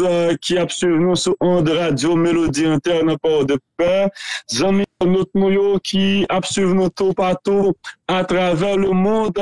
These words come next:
gwo bonjou pou nou tout, euh, son plezi. E maten la, pou nou kapab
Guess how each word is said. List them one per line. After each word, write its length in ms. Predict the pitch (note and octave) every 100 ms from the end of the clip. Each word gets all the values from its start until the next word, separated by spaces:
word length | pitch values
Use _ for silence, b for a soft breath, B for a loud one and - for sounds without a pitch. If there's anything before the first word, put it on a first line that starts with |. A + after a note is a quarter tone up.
| F#3+ C3+
gwo 300 | D#3+ A3 G3
bonjou 560 | G#3 F#3 C3+ G3 B3 A3+
pou 160 | G#3 G3+
nou 240 | G3 F#3 - -
tout, 260 | B3+ A3 - F#3+
euh, 100 | F3
son 300 | - G3+ F#3+
plezi. 400 | G3+ F#3+ D3 B2+ - - _ B D3
E 240 | E3 E3+
maten 640 | E3+ E3+ E3+ E3 D#3+ D#3+
la, 240 | E3 F#3+ G#3
pou 160 | F#3
nou 160 | E3 C#3+
kapab 480 | D3+ C#3 D#3 D3+